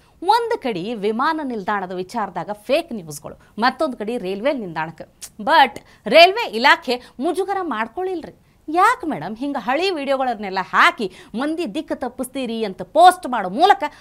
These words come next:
ಆಕಿಂದ ನಸುಗುನ್ನಿ ಆಟ ಎಲ್ಲ ಬಯಲು ಮಾಡ್ಬಿಡ್ತು ನೋಡ್ರಿ. ಆಕಿಗೆ ಒನ್ ಮಿಲಿಯನ್ ಫಾಲೋವರ್ಸ್ ಇದ್ರೆ ರೈಲ್ವೆ ಇಲಾಖೆಗೆ ಏಟ್ ಪಾಯಿಂಟ್ ಸಿಕ್ಸ್ ಮಿಲಿಯನ್ ಫಾಲೋವಿಂಗ್ ಐತಿ.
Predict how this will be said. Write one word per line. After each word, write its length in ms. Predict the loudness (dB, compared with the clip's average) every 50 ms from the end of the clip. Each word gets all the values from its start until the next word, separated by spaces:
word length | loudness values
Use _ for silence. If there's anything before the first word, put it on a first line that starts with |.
| -20 -8 -2
ಆಕಿಂದ 420 | 0 0 0 0 -2 -8 -10 -10 -8
ನಸುಗುನ್ನಿ 540 | -6 -6 -6 -4 -4 -6 -6 -6 -6 -6 -4
ಆಟ 240 | -2 -2 0 2 2
ಎಲ್ಲ 160 | 0 0 0 0
ಬಯಲು 340 | 2 4 6 6 6 4
ಮಾಡ್ಬಿಡ್ತು 400 | 2 -2 -2 -4 -4 -6 -8 -8
ನೋಡ್ರಿ. 220 | -8 -8 -8 -10 -12 _ _ -20 _ _ _ _ _ _ _ _ -20 -4 0
ಆಕಿಗೆ 480 | 2 2 2 4 2 2 2 2 -2 -2
ಒನ್ 300 | 0 2 2 2 2 0
ಮಿಲಿಯನ್ 260 | -4 -4 -4 -4 -4
ಫಾಲೋವರ್ಸ್ 560 | -4 -4 -2 -2 0 0 -2 -4 -4 -6 -8 -8
ಇದ್ರೆ 360 | -6 -6 -4 -4 -4 -4 -4
ರೈಲ್ವೆ 320 | -4 -4 -4 -4 -4 -4 -2
ಇಲಾಖೆಗೆ 500 | 2 4 4 4 2 0 -6 -6 -6 -4
ಏಟ್ 280 | -4 -4 -4 -4 -6 -6
ಪಾಯಿಂಟ್ 240 | -6 -6 -6 -8
ಸಿಕ್ಸ್ 220 | -10 -12 -12 -10 -8
ಮಿಲಿಯನ್ 260 | -6 -6 -6 -6 -8
ಫಾಲೋವಿಂಗ್ 540 | -8 -8 -6 -6 -4 -6 -6 -6 -8 -6 -6
ಐತಿ. 260 | -8 -8 -10 -14 -20